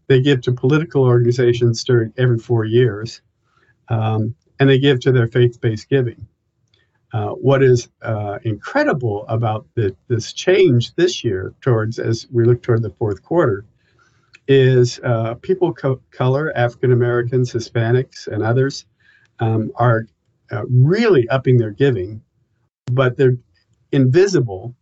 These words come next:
because it's to their friends and families and, you know, people they know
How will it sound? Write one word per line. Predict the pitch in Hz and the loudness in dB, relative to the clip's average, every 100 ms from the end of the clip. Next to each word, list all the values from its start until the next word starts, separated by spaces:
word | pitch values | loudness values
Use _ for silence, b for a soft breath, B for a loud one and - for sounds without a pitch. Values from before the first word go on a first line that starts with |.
| _ _ _ - | _ _ _ -6
because | 123 135 127 | -2 -2 0
it's | 120 - | -4 -4
to | 123 | -2
their | 120 | -2
friends | 120 131 123 120 | 2 2 2 0
and | 117 | 0
families | 120 113 113 113 113 - | -2 -2 -4 -2 -4 -4
and, | 110 107 104 101 101 92 _ | -8 -6 -4 -6 -6 -10 _
you | 110 | -6
know, | 101 | -6
people | - 120 117 | -2 0 0
they | 107 | -2
know | 107 120 113 101 104 | 0 2 2 -4 -8